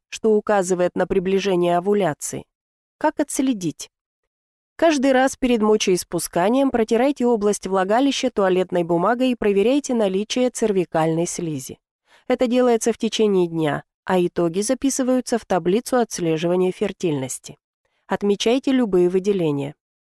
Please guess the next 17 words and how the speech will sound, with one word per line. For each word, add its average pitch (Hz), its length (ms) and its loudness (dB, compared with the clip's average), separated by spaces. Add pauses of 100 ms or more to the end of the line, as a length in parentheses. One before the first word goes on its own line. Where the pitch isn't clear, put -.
(140)
Не 247 180 2
проверяйте 240 640 2
слизь 233 440 -2
на 262 140 2
нижнем 196 440 2
белье, 180 480 -2 (140)
так 214 140 -2
как - 200 -2
этот 202 240 0
метод 208 420 0
даст 180 340 -2
неточные 190 600 -2
результаты. 165 680 -6 (640)
Своими 240 420 2
словами 240 520 2
опишите 214 500 -2
цвет, 170 520 -4